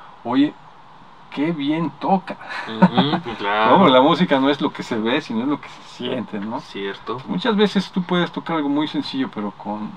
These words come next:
Speaker 1: un significado muy profundo y muy bien hecho, dice más que miles de golpes, ¿no?
Speaker 2: Ujú.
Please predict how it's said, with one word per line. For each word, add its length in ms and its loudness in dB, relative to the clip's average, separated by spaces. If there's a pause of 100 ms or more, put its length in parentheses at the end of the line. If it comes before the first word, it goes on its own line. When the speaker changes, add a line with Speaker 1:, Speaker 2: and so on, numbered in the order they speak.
(380)
Speaker 1:
un 180 4
significado 540 -4
muy 200 -4
profundo 440 -4
y 80 -2
muy 440 0
bien 260 -2
hecho, 320 -2 (1400)
dice 340 0
más 260 2
que 180 -6 (640)
miles 720 2
de 80 -2
golpes, 360 2 (100)
¿no? 80 -8
Speaker 2:
Ujú. 480 -14